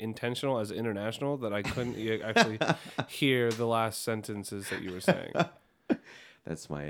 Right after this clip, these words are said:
Speaker 2: A D H D coming out. Um, which of the following most accurately describes the role played in the argument by the claim that the gestural mode of human communication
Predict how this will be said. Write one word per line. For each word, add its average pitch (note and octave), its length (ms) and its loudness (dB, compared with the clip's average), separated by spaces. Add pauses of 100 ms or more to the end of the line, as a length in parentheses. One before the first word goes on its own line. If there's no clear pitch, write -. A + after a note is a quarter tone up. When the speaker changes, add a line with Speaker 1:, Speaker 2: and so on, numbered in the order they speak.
Speaker 2:
A D#2+ 120 -4
D D#2 120 -2
H - 160 -6
D D#2 120 -6
coming D2 280 -12
out. D#2 140 -6 (360)
Um, G2+ 380 2 (340)
which C#3 220 4
of E3+ 40 2
the - 80 0
following A#2 380 4
most A2 320 2
accurately C3+ 400 2
describes F#2+ 800 2 (160)
the G#2 120 2
role A2 500 6
played D#2 500 -2 (180)
in A2+ 140 0
the B2+ 140 0
argument G2 460 0 (180)
by G2 180 4
the A2+ 80 2
claim E2+ 640 -4
that - 160 -6
the - 60 -4
gestural G#2+ 500 -2
mode F#2+ 380 2
of F2+ 180 -6
human B2 340 -6
communication A2+ 840 -8